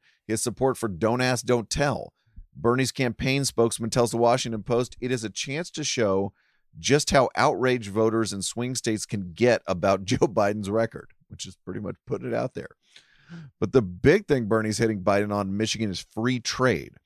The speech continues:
He's reminding a state whose working class is skeptical of free trade,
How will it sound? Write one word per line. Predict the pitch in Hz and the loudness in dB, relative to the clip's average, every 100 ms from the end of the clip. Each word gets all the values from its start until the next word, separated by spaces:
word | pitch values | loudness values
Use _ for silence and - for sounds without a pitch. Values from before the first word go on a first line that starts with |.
| _ _ _ _ _ | _ _ _ _ _
He's | 113 151 139 | -4 -2 0
reminding | 151 139 131 135 139 | 0 4 4 4 2
a | 135 | 0
state | - 104 90 90 | 0 2 2 0
whose | 98 92 | -2 0
working | 92 113 123 113 | 2 2 0 -2
class | - 107 104 - | 0 2 2 2
is | 92 | -2
skeptical | - - 135 143 - 104 98 85 | -2 4 4 4 2 -2 0 0
of | 87 | -2
free | - 87 | -4 -6
trade, | 78 85 78 87 | -4 -2 -2 -2